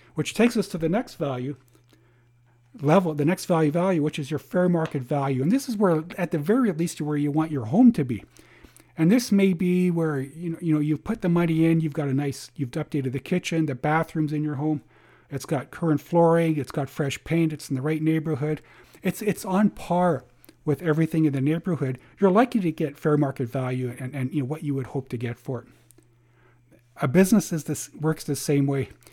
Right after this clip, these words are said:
If you've done the basic updating and you've got current systems and you've got some processes in place, uh, you've got some good people in place, a buyer's gonna say, "You know what, this is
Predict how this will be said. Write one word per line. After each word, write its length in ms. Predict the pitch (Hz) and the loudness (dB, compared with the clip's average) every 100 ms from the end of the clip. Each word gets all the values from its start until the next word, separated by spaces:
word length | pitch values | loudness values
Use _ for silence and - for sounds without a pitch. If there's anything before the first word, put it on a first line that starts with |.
| - - - | -20 -20 -10
If 200 | 151 - | -6 -4
you've 140 | 165 143 | -2 0
done 240 | 180 208 | 4 4
the 80 | 180 | 2
basic 460 | 175 170 - 165 - | 0 -2 -2 -6 -6
updating 720 | - 151 - 156 151 151 151 156 | -4 -4 0 0 2 2 0 -2
and 160 | 131 | -4
you've 120 | 139 | -4
got 180 | 151 131 | -6 -8
current 320 | - 180 175 | -4 0 0
systems 520 | - 165 - 170 160 151 | 0 -6 -2 2 2 0
and 140 | 127 | -4
you've 120 | 131 | -4
got 160 | 147 - | -6 -6
some 120 | 127 | -8
processes 640 | - 175 - 170 - 160 156 | -2 -2 0 -2 -4 -4 -4
in 100 | 147 | -6
place, 460 | 160 151 156 - - _ _ _ _ _ _ - | -4 -4 -4 -8 -20 _ _ _ _ _ _ -16
uh, 260 | 120 113 120 | -12 -12 -12
you've 200 | 170 143 | -10 -6
got 180 | 151 127 | -6 -4
some 120 | 131 | -2
good 240 | 123 175 - | 0 0 0
people 380 | 180 - 160 | -4 0 0
in 80 | 151 | 0
place, 420 | - 156 151 - - _ _ _ _ - | 0 -2 -2 -4 -14 _ _ _ _ -14
a 80 | 127 | -6
buyer's 340 | 139 147 170 | 0 4 4
gonna 180 | 165 165 | 4 2
say, 240 | 160 175 160 | 2 2 0
"You 160 | 156 | 2
know 60 | 165 | 0
what, 160 | 196 | 0
this 180 | 185 - | -4 -4
is 160 | 156 | -6